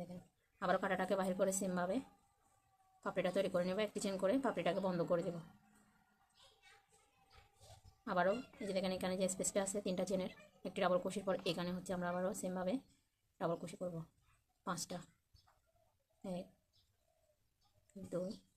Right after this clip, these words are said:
তিন, চার, পাঁচ। পাঁচটি ডাবল কুশি করার পর সেমভাবে কাঁটাটাকে বাহির করে নেব, নিয়ে এই যে এখানে স্পেস আছে এদিকে প্রবেশ করে হুকটাকে সেমভাবে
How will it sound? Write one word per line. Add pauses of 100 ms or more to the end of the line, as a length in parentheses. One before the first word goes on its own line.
(1120)
তিন, (2250)
চার, (2250)
পাঁচ। (1400)
পাঁচটি
ডাবল
কুশি
করার
পর
সেমভাবে
কাঁটাটাকে
বাহির
করে
নেব, (760)
নিয়ে (540)
এই
যে
এখানে
স্পেস
আছে
এদিকে
প্রবেশ
করে (100)
হুকটাকে (720)
সেমভাবে